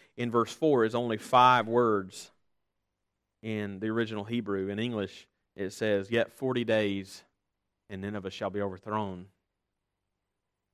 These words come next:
I don't know if that's his whole sermon or if that's shorthand for a longer sermon he preached, but that's the gist of the message. And what happens? Verse five, "And the people believed."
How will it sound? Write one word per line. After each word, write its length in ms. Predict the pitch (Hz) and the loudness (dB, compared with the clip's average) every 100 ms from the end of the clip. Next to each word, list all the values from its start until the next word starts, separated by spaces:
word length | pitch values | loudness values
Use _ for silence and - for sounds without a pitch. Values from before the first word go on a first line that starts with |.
| _ _ _ _ _ _ _ _ _ _ _ _ _ _ _ | _ _ _ _ _ _ _ _ _ _ _ _ _ _ _
I 80 | 190 | -4
don't 100 | 165 | 0
know 80 | 123 | 0
if 100 | - | 2
that's 240 | 120 - | 0 0
his 140 | 113 | -8
whole 200 | 117 117 | -4 -4
sermon 340 | 104 117 113 135 | -2 -4 -4 -4
or 120 | 107 | -6
if 60 | 95 _ _ _ _ _ | -8 _ _ _ _ _
that's 140 | 107 - | -6 -2
shorthand 540 | 139 117 113 113 117 | 0 0 -2 -6 -2
for 120 | 113 | 0
a 160 | 104 104 _ _ _ _ | 0 -2 _ _ _ _
longer 280 | 107 110 110 | -2 0 -2
sermon 280 | 127 117 113 | -2 -4 -6
he 60 | |
preached, 360 | 107 127 135 - | -4 -4 -4 -10
but 120 | - - _ | -20 -20 _
that's 160 | 127 131 | -4 -2
the 120 | 120 | -2
gist 280 | 123 117 113 | -2 -4 -6
of 60 | |
the 80 | 104 | -4
message. 520 | 107 117 156 151 - _ _ _ _ _ _ _ | -4 -6 -10 -12 -20 _ _ _ _ _ _ _
And 100 | 120 | 4
what 140 | 143 156 | 6 8
happens? 600 | 175 190 220 214 - _ _ _ _ _ _ _ _ _ | 6 6 0 -4 -10 _ _ _ _ _ _ _ _ _
Verse 240 | 117 135 - | 2 2 6
five, 440 | 143 120 95 92 - _ _ _ _ _ _ - | 8 8 6 -2 -20 _ _ _ _ _ _ -10
"And 280 | 131 139 | -6 -6
the 80 | 135 | -6
people 360 | 135 120 117 113 | -4 -4 -4 -4
believed." 640 | 110 110 120 113 87 78 | -2 0 0 -2 -6 -14